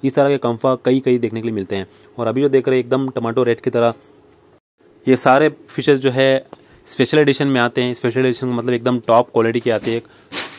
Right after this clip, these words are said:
फिशेस का प्राइस जो है डिपेंड होता है उनकी क्वालिटी के ऊपर, उनके अपीयरेंस के ऊपर, उनके पल्स के ऊपर, उनकी क्वालिटी के ऊपर,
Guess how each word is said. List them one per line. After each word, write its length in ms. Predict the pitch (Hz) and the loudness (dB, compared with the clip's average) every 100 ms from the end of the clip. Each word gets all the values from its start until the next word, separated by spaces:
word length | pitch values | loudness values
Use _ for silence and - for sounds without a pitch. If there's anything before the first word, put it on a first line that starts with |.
| - | -2
फिशेस 320 | 135 180 175 | 2 2 2
का 120 | 180 | 0
प्राइस 360 | - 135 143 135 | 2 2 2 0
जो 140 | 131 | 0
है 200 | 131 131 | 0 0
डिपेंड 320 | 120 117 127 | 0 -2 -2
होता 180 | 120 117 | 0 -2
है 60 | 120 | -4
उनकी 200 | 117 127 | -6 -4
क्वालिटी 340 | 117 113 113 | -2 0 -2
के 100 | 120 | -2
ऊपर, 180 | 113 117 | -2 -2
उनके 220 | 117 113 | -2 -6
अपीयरेंस 380 | 104 117 117 107 | -6 -4 -4 -4
के 100 | 113 | -8
ऊपर, 220 | 101 113 | -6 -4
उनके 260 | 113 110 117 | -4 -6 -12
पल्स 400 | - 123 127 - | -4 -2 -2 -2
के 100 | 120 | -4
ऊपर, 260 | 110 117 | -2 -6
उनकी 280 | 135 120 120 | -6 -8 -8
क्वालिटी 400 | - 117 120 135 | -2 0 0 -2
के 100 | 131 | -2
ऊपर, 280 | 113 117 | -2 -2